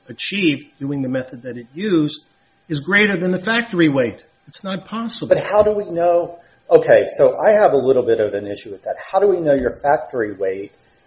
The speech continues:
Speaker 2: is accurate?
Speaker 1: Uh, they did, <clears throat> they, the government, uh, deposed the factory manager who testified specifically about the processes of how they do it. They weighed at least two hundred and fifty wrappers every single day,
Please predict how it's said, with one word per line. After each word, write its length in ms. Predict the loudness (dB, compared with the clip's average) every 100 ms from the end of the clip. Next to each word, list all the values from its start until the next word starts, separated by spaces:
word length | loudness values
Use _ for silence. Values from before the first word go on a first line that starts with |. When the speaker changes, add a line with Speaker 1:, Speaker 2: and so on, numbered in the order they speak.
| -8
Speaker 2:
is 140 | 0
accurate? 560 | 2 2 -2 -12 -14 -16 _ _ -18 -12
Speaker 1:
Uh, 140 | -10
they 180 | -6 -6
did, 380 | -4 -8 -8 -14 -12 4
<clears throat> 480 | 6 6 2 -8 -10
they, 160 | -10
the 240 | -10 -14 -6
government, 540 | -4 -2 -4 -6 -10
uh, 120 | -10
deposed 540 | -10 -8 0 2 2 -4
the 80 | -6
factory 460 | -2 -2 -4 -6
manager 500 | -2 -2 -2 -4 -4
who 20 |
testified 640 | -4 -4 -4 -6 -6 -4 -4
specifically 760 | -8 -12 -8 -8 -8 -6 -4
about 300 | -4 -4 -8
the 40 | -10
processes 840 | -14 -12 -10 -8 -8 -6 -4 -6
of 80 | -8
how 160 | -8 -6
they 120 | -6
do 240 | -4 -6
it. 100 | -6 -16 _ _ -12
They 120 | -6
weighed 280 | 0 0 0
at 100 | -2
least 320 | -2 -2 -2
two 140 | -2 -2
hundred 240 | -4 -6
and 120 | -10
fifty 360 | -10 -10 -6 -6
wrappers 520 | -2 -2 -2 -8 -8
every 220 | -6 -4 -4
single 360 | -6 -8 -8
day, 380 | -4 -2 -2